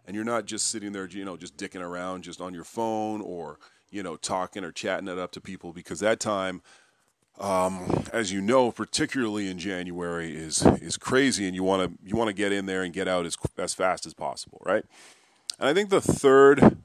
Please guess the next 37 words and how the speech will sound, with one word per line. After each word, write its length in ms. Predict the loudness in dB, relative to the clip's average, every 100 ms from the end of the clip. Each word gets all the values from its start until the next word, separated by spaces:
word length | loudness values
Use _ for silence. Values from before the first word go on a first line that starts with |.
| -2
third 300 | 6 6 6
thing 240 | 0 0
is 340 | 0 -2 -4 -10 -4
not 160 | 0
only 240 | 0 2 0
after 240 | -2 -6
being 220 | -6 -8
flexible 680 | -4 -4 -4 -6 -2 -2 -2
and, 200 | -6 -10 -16 _ _
you 80 | -4
know, 140 | -4 -4
just 180 | -8
time 280 | -2 -2 0
management 460 | -2 -4 -6 -6 -8
and 100 | -8
making 240 | -10 -12
sure 180 | -12 -10
that 220 | -10 -12
you're 100 | -12
utilizing 640 | -10 -8 -4 -4 -6 -10
your 100 | -12
time 600 | -12 -10 -8 -8 -10 -16 _ _ _ _ -20
efficiently, 800 | -20 -2 2 2 0 -2 -4 -8 _ _ _ _ _ _ _ _ _ _ -10
I 60 | -4
really 240 | 2 2
think 200 | 2 -2
the 100 | -6
third 420 | -8 -4 -2 -4
thing 320 | -6 -8 -8 -10 _ _ _ _ _ -18
is 120 | -10
just 180 | -6 -2
having, 560 | -2 0 -2 -4 -6 -10 _ _ _ -10
um, 500 | -6 -4 -6 -6 -8
having 300 | -2 -2 -2
somebody 360 | -4 -4 -4 -4
that 220 | -6 -8
you're, 300 | -8 -8